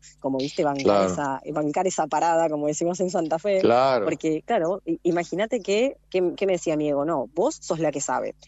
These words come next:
Speaker 1: todo lo que vos decís es lo que va", pero la gente me estaba diciendo otra cosa. Entonces fue como bajar a, a tierra ese
Speaker 2: Guau,
Speaker 1: ego y
Speaker 2: te
Speaker 1: decirle, "No,
Speaker 2: viste
Speaker 1: mirá,
Speaker 2: como al
Speaker 1: escuchá".
Speaker 2: principio de tu carrera, te viste en un problema.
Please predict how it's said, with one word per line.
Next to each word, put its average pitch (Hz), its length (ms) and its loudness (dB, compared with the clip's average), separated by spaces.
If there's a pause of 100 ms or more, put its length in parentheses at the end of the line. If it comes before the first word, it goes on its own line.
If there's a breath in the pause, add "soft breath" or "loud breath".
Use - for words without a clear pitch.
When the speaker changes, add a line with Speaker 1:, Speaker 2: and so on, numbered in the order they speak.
(160 soft breath)
Speaker 1:
todo 226 140 2
lo 214 100 2
que 170 80 2
vos 190 120 2
decís 190 240 -4
es 220 80 -2
lo 175 120 -2
que 151 120 -2
va", 139 180 0
pero 147 160 -4
la 147 80 -4
gente 349 260 0
me 151 60 -4
estaba 175 200 0
diciendo 151 280 -2
otra 131 140 -8
cosa. 185 300 -4 (580)
Entonces 226 480 -2 (200)
fue 170 100 -2
como 156 420 0
bajar 147 560 -2
a, 139 380 -2
a 135 60 -4
tierra 214 320 0
ese 139 100 4
Speaker 2:
Guau, 127 140 4
Speaker 1:
ego 196 120 2
y 165 40 0
Speaker 2:
te 151 60 -2
Speaker 1:
decirle, - 260 2
"No, 160 80 0
Speaker 2:
viste 180 80 4
Speaker 1:
mirá, 147 120 0
Speaker 2:
como 135 120 -2
al 131 80 -2
Speaker 1:
escuchá". 156 180 0
Speaker 2:
principio 170 380 0
de 147 60 2
tu 117 120 -2
carrera, 135 440 2
te 110 120 -2
viste 107 800 -2
en 107 100 -2
un 113 340 -2
problema. 113 480 4